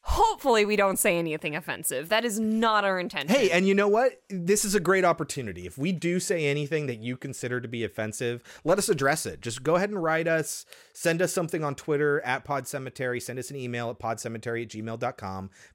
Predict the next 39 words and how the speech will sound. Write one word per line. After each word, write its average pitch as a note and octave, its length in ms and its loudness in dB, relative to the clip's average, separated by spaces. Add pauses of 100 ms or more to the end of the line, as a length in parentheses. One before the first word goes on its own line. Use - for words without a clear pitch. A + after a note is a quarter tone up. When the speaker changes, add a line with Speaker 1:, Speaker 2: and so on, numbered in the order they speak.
Speaker 2:
Be B2+ 120 0
nice, C3+ 460 -2 (260)
and D#3+ 200 2
we'll F#3+ 120 6
address F#3 280 2
it F#3 80 2
on F3+ 120 2
our F3+ 80 -4
next F3 240 -6
episode. D#2+ 440 -6
Absolutely. B2+ 600 -4
I'm, A#2+ 220 -4
I'm C3+ 160 -2
more D#3 320 4
than D3 160 2
open A#2+ 320 -4
to G#2+ 140 -4
address G#2 340 -4
any A2+ 200 -6
slights G#2 420 -4
that G2+ 160 -16
we G2+ 120 -8
may, F#2 600 -8 (220)
that G#2 60 -10
we G#2+ 120 -6
may G#2 140 -2
do. G2 380 -4 (140)
Speaker 1:
Because A#3+ 140 -6
Speaker 2:
I - 20 2
Speaker 1:
we - 60 2
Speaker 2:
think A3+ 100 -2 (200)
Speaker 1:
definitely B3 340 -4
never G#3 400 0
want F3+ 460 -8 (280)
to E3 440 -10
alienate E3+ 640 -6
or E3+ 100 -6
Speaker 2:
Right. C#3+ 140 2
Speaker 1:
offend. C3+ 380 -12